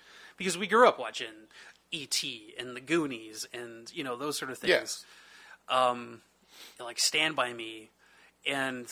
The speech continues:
Speaker 1: like, that whole th-, like, so that's, there's that nostalgia factor. The, so I can understand people our age, but, like, people who are younger, people who are maybe born in the nineties or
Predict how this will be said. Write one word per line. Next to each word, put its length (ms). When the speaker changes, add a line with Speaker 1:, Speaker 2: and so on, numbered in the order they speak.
Speaker 1:
like, 160
that 160
whole 160
th-, 240
like, 180
so 240
that's, 280
there's 220
that 180
nostalgia 460
factor. 520
The, 140
so 160
I 80
can 140
understand 460
people 180
our 180
age, 320
but, 160
like, 160
people 200
who 60
are 80
younger, 460
people 220
who 40
are 40
maybe 180
born 240
in 80
the 80
nineties 480
or 100